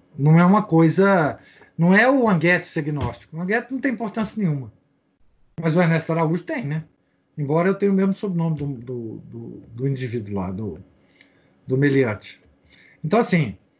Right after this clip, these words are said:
é, então, ah, precisa definir as coisas, né? Assim, distinguir as coisas, né? É, traços de gnose nós todos temos. E o mais importante do estudo, desse estudo que nós estamos fazendo,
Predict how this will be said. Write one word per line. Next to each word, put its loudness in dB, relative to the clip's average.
é, -2
então, 0
ah, 0
precisa -4
definir -2
as -4
coisas, -4
né? -2
Assim, -6
distinguir 0
as 0
coisas, -10
né? -10
É, -6
traços 2
de -8
gnose -6
nós -10
todos -14
temos. -12
E -4
o 0
mais 2
importante -4
do -2
estudo, -4
desse 2
estudo -4
que -8
nós -4
estamos -14
fazendo, -4